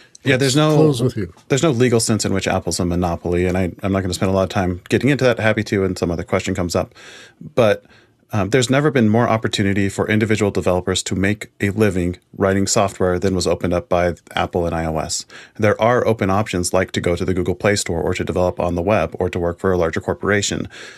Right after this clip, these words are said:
Speaker 1: So developers could even build a new phone system if they wanted to. So it's not a monopoly in those senses. Ho-, however, I think a, a bigger question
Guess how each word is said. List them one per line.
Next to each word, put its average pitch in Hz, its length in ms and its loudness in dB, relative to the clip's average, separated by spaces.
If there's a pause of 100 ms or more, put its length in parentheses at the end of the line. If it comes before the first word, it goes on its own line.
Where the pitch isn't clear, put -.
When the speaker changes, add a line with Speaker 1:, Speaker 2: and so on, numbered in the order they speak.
Speaker 1:
So 110 180 0
developers 110 640 0 (380)
could 123 260 2
even 120 300 2
build 117 240 2
a 110 100 2
new 117 160 2
phone 120 260 0
system - 360 -6
if 95 160 -6
they 92 120 -2
wanted 90 360 0
to. - 200 -8 (340)
So 92 300 0
it's 107 200 -6
not 123 180 2
a 117 60 2
monopoly 101 640 0 (240)
in 104 300 2
those 104 220 2
senses. 101 600 -2 (100)
Ho-, - 200 -4 (200)
however, 107 600 0
I 107 80 2
think 110 160 0
a, 98 200 0
a 95 60 2
bigger 131 240 0
question 92 680 -2